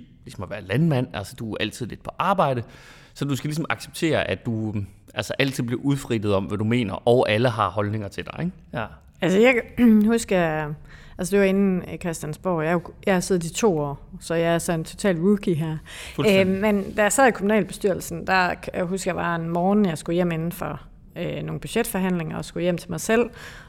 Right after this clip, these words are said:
Speaker 3: og så stod jeg og kiggede på, øh, busskiltet. <clears throat> Og s-, og så t-, tror jeg, jeg sagde det lidt højt, "Øh, hvad, hvorfor kører der ikke, øh, en bus?" Et eller andet i den stil. Hvor der var sådan en ældre dame, der sådan stillede sig op og sagde, "Så kunne du jo have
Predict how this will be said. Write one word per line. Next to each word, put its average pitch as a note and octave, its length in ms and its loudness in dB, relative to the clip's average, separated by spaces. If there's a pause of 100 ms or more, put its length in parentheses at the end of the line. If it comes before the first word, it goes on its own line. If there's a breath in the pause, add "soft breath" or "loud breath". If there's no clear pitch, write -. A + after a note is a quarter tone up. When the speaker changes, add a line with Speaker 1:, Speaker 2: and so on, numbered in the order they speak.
Speaker 3:
og E3 380 2
så - 120 -6
stod G3 280 0
jeg D#3 140 -2
og D#3+ 160 -4
kiggede F#3+ 280 0
på, D3+ 400 -4
øh, - 180 -6
busskiltet. D#3+ 600 -2 (340)
<clears throat> G3 60 4 (680 loud breath)
Og - 60 -2
s-, - 200 -10
og F#3+ 120 0
så A#3 100 -2
t-, - 300 -8
tror C#4+ 200 4
jeg, G3 140 6
jeg F3+ 100 2
sagde A3 220 0
det G#3+ 100 2
lidt F#3 140 0
højt, G#3+ 280 4
"Øh, E3 240 2 (180)
hvad, F3+ 140 0 (480)
hvorfor F3 220 -4
kører E3+ 160 0
der D#3 100 -2
ikke, D3+ 260 -4
øh, C#3+ 60 -4
en D3+ 120 -4
bus?" E3+ 300 -4
Et D4+ 120 4
eller B3+ 140 6
andet E3 200 0
i D3 40 -4
den D3 180 -6
stil. E3 260 -6 (440 loud breath)
Hvor F3+ 120 -2
der E3 80 0
var D#3 40 -4
sådan F#3 280 -4
en - 60 -6
ældre A3 200 2
dame, F3+ 320 0
der E3 80 -8
sådan F3+ 200 -6
stillede E3+ 260 -6
sig F3 120 -2
op F#3 120 -6
og E3+ 60 -10
sagde, E3+ 240 -4 (760 loud breath)
"Så - 260 -4
kunne G#3+ 120 0
du G3+ 180 2
jo D#3 80 0
have D3 320 -4